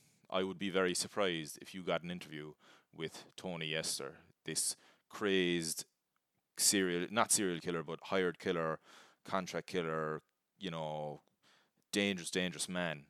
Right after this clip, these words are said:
And it kinda fades to black. And in the back of your mind, it's, you're getting hyped up. You're like, "They fucking got him." You've never even, like, it was a possibility, if you're me, you've never heard of Tony Yester before. But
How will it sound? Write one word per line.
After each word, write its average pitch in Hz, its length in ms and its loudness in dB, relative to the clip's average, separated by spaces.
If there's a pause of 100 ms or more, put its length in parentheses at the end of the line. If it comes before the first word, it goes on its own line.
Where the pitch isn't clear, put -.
(280)
And 82 280 -2
it - 100 -12
kinda 82 200 -6
fades 85 420 2
to 87 100 -2
black. 80 500 4 (320)
And 90 100 -4
in 98 100 0
the 95 60 0
back 113 260 8
of - 40 -6
your 110 140 6
mind, 117 300 0
it's, - 160 2
you're 104 220 0
getting 95 200 0
hyped 104 220 -2
up. - 120 -8
You're 85 80 -4
like, 71 240 -4 (460)
"They - 80 -16
fucking - 400 -16
got 69 200 -8
him." - 100 -16 (200)
You've 214 160 -2
never 247 240 6
even, 101 200 2
like, - 280 2 (120)
it - 140 -8
was 127 140 0
a 123 40 -2
possibility, 123 800 2
if - 140 -6
you're 104 120 0
me, 117 340 0 (880)
you've 101 180 -4
never 120 280 8
heard 123 240 6
of 87 100 -4
Tony 95 280 -4
Yester 92 300 2
before. 80 400 -6 (1300)
But 101 160 2